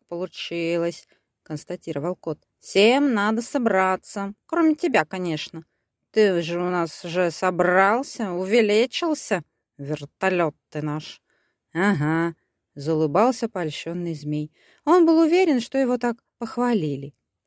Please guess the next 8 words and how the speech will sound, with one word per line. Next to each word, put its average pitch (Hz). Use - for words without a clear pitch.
Кота 226
от 233
улыбки 196
Горыныча, 196
открывшей 233
все 196
змеевые 175
зубы, 277